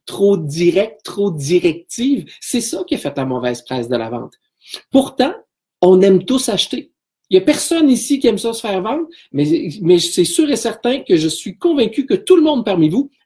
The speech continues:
aimait ça acheter. Donc, encore une fois, on se retrouve dans une polarisation et dans cette relation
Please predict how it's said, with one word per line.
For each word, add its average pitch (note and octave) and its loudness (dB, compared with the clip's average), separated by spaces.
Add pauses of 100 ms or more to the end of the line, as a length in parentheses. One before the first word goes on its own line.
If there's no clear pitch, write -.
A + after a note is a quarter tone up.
(100)
aimait F#3 6
ça - -4
acheter. F#3+ -6 (320)
Donc, B3 -2
encore G#3 -2
une E3+ 4
fois, D#4 -8
on G3+ -2
se - -2
retrouve B3 2
dans G#3+ 0
une F#3+ 0
polarisation G#3+ 0 (220)
et B3+ 4
dans F#3+ 4
cette G#3 -6
relation G3+ -2